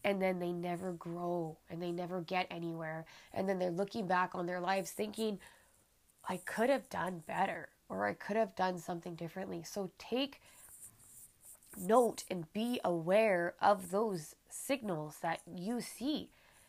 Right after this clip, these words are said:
because you have to be your authentic self if you're living your life. And if you don't take action,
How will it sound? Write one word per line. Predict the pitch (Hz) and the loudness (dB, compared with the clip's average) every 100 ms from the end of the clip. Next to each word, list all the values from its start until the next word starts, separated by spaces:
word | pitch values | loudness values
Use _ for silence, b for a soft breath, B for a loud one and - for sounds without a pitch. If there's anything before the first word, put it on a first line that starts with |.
| b _ | b _
because | 220 - 214 180 170 - _ _ _ _ - - _ _ _ _ - | -2 2 2 2 -2 -12 _ _ _ _ -20 -20 _ _ _ _ -4
you | 202 | 0
have | 190 277 262 | 6 8 6
to | 196 | 0
be | 196 | -2
your | 165 160 | 0 0
authentic | 156 - 151 156 | -2 -4 -8 -12
self | - 151 156 | -6 -4 -4
if | - - | -10 -12
you're | 156 | -8
living | 156 151 151 | -6 -6 -6
your | 151 | -6
life. | 156 151 147 - | -2 -2 -4 -6
And | 165 | -8
if | 160 | -6
you | 165 - | -8 4
don't | 226 285 | 4 4
take | 196 170 | -2 -2
action, | - 190 - - 165 | 6 6 6 -4 -8